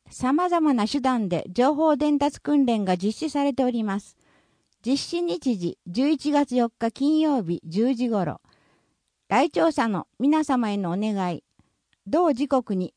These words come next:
町職員を対象とした訓練を実施します。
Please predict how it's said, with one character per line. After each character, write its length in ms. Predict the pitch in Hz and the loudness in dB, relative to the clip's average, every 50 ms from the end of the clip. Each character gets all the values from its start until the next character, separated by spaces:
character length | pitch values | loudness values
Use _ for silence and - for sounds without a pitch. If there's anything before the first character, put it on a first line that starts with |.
| _ - | _ -4
町 240 | - 294 302 302 294 | 0 2 2 2 2
職 280 | - 311 302 - 277 | 0 -2 -2 0 0
員 200 | 269 254 233 220 | 0 0 0 -2
を 60 | 214 | -2
対 240 | - 254 262 294 330 | -2 -2 0 0 -2
象 200 | 311 - 349 330 | 0 -2 -2 -2
と 160 | 294 320 302 | 0 -2 -2
し 60 | 285 - | -2 -2
た 120 | 285 262 | -4 -4
訓 280 | - 330 370 359 330 285 | -4 -4 -2 0 0 2
練 180 | 277 254 240 | 2 2 2
を 80 | 226 196 | 0 0
実 160 | 170 190 208 | 0 -2 -2
施 220 | - - 277 269 | -2 -4 -6 -6
し 120 | - - 220 | -4 -4 -6
ま 160 | 196 185 185 | -6 -6 -6
す。 200 | - - - | -8 -12 -20